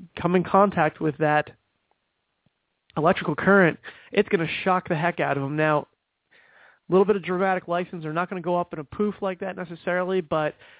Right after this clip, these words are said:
it can, it, it can, it can singe them. It can, it can cause serious injury. And, and the really tough part is when they survive it, the aftermath, it could just be horrific electrical burns in the mouth and the face.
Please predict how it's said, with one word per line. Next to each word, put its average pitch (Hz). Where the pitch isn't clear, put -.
it 180
can, 160
it, 165
it -
can, 151
it 160
can 139
singe 196
them. 202
It 151
can, 139
it -
can 160
cause 135
serious 196
injury. 160
And, 147
and 147
the 143
really 196
tough 175
part 160
is 143
when 160
they 156
survive 156
it, 139
the 151
aftermath, 147
it 139
could 139
just 139
be 151
horrific 139
electrical 143
burns 139
in 139
the 135
mouth 135
and 135
the 127
face. 135